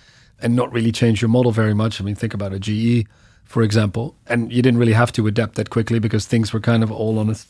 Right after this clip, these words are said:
pretty straight trajectory to be able to drive your growth. I think that that's changed dramatically now. You know, personally, you need to be able to adapt to those changes very quickly, and you need to have a business that's able to quickly adapt to those changes.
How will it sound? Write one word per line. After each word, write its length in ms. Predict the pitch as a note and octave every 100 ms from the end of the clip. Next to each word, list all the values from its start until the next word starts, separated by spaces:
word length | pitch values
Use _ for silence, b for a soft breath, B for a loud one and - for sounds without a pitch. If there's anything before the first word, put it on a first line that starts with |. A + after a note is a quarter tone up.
| -
pretty 180 | C#3+ A#2
straight 320 | - B2+ A#2
trajectory 640 | A2 G#2 A#2 - A2 A2 b b b b b -
to 100 | A2
be 160 | A2+
able 160 | A2+ G#2+
to 160 | -
drive 340 | G#2+ A2+ G#2+ G#2
your 120 | A2
growth. 420 | A#2 A2 G2 - _ b b b b -
I 60 | C3
think 200 | F3 C#3
that 100 | B2
that's 240 | A#2+ -
changed 300 | - A#2 -
dramatically 420 | G2+ G#2+ G#2 G2+
now. 240 | F#2 F#2+ G#2+ _ -
You 60 | B2
know, 80 | A2
personally, 520 | - D3 - D#3+ E3+
you 140 | D#3 D3
need 160 | D#3
to 60 | C#3+
be 120 | C#3
able 160 | C#3 C3
to 180 | - B2+
adapt 540 | B2+ B2+ B2 - -
to 100 | C3+
those 200 | B2 A#2
changes 340 | - B2 A#2+
very 220 | G#2+ A#2+ A#2+
quickly, 420 | B2 A2+ C#3 C3
and 160 | A#2 A2+
you 80 |
need 200 | A2+ A2+
to 140 | A2+ A2
have 140 | G#2
a 40 | G#2
business 420 | B2 A#2+ A2 G2+
that's 180 | G#2+ -
able 260 | A#2 A2+ G#2
to 140 | -
quickly 360 | A2+ A#2+ G#2+ G#2+
adapt 300 | G2+ G#2+ -
to 60 | F#2+
those 200 | G2+ -
changes. 400 | A2 G#2 F#2